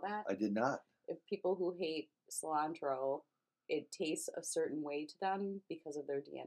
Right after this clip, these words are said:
Speaker 1: A.
Speaker 2: Oh.
Speaker 1: So I would be really surprised if Linda liked cilantro.
Speaker 2: Oh.
Speaker 1: 'Cause you like it,
Speaker 2: I,
Speaker 1: right?
Speaker 2: I don't, I could take it or leave it. I don't go out of my way
Speaker 1: But it
Speaker 2: to have
Speaker 1: doesn't
Speaker 2: it on
Speaker 1: taste,
Speaker 2: there.
Speaker 1: it doesn't taste like soap or really super bitter
Speaker 2: No.
Speaker 1: to you.
Speaker 2: Uh-uh.
Speaker 1: So to people who, like,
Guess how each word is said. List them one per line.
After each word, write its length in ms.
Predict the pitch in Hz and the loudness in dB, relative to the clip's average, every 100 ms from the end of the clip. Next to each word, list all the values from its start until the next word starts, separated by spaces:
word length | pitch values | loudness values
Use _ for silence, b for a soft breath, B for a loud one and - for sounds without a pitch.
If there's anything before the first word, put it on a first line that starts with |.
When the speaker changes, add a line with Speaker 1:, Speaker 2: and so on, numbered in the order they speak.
| 139 | -8
Speaker 1:
A. 160 | - | -4
Speaker 2:
Oh. 600 | 104 113 156 196 170 90 - | 0 2 4 2 2 -2 -2
Speaker 1:
So 400 | - 160 156 143 156 | 4 6 6 2 4
I 140 | 160 | 4
would 200 | 165 170 | 4 2
be 160 | 170 151 | 0 0
really 240 | 151 151 165 | 0 0 -2
surprised 680 | - 170 151 147 151 147 - | -2 2 2 2 0 -4 -2
if 180 | 143 139 - _ _ 151 | 2 2 0 _ _ -6
Linda 520 | 156 156 151 139 135 - - | 0 0 2 2 0 -4 -4
liked 340 | 143 131 - - | -2 -2 -4 -12
cilantro. 800 | - - 67 - - - - - | -10 -6 -4 -6 -8 -10 -6 2
Speaker 2:
Oh. 500 | 90 113 160 147 - - | 6 8 8 6 0 -4
Speaker 1:
'Cause 160 | 180 151 | -2 2
you 140 | 208 | 4
like 280 | 185 - - | 4 2 -2
it, 200 | 85 85 _ _ 147 | -10 -14 _ _ 4
Speaker 2:
I, 20 | |
Speaker 1:
right? 220 | 135 180 | 4 6
Speaker 2:
I 80 | 110 | 4
don't, 140 | 101 - | 4 4
I 120 | 98 | 2
could 180 | 95 85 | 0 -4
take 220 | - 90 | -4 -2
it 40 | 82 | -2
or 80 | 85 | 0
leave 220 | 92 90 | 2 2
it. 140 | 87 _ - | -2 _ -8
I 40 | |
don't 220 | 92 90 - _ _ | -6 -6 -12 _ _
go 120 | 98 | 4
out 60 | 95 | 4
of 60 | 90 | 4
my 60 | |
way 140 | 87 185 | 6 8
Speaker 1:
But 60 | |
it 60 | 175 | 8
Speaker 2:
to 60 | 190 | 8
have 80 | 185 | 6
Speaker 1:
doesn't 100 | 185 | 8
Speaker 2:
it 20 | |
on 40 | 175 | 6
Speaker 1:
taste, 100 | - | 6
Speaker 2:
there. 100 | - - | -2 0
Speaker 1:
it 120 | 180 | 4
doesn't 220 | 180 175 165 | 4 4 2
taste 200 | 170 160 | 0 0
like 120 | 147 | -2
soap 280 | - 156 156 | 0 0 2
or 140 | 151 139 | 2 2
really 260 | 147 143 | 2 2
super 240 | 147 139 143 | 0 -2 0
bitter 300 | 139 117 95 | 0 -2 0
Speaker 2:
No. 200 | 107 104 | 4 6
Speaker 1:
to 60 | - | 6
you. 200 | 110 135 - | 4 -2 2
Speaker 2:
Uh-uh. 300 | 127 92 110 - - | 4 4 2 -2 -14
Speaker 1:
So 140 | - | -8
to 100 | - | -6
people 400 | 190 190 175 170 | -2 2 8 8
who, 440 | 175 175 160 156 139 | 8 4 2 0 2
like, 240 | 147 147 | 2 2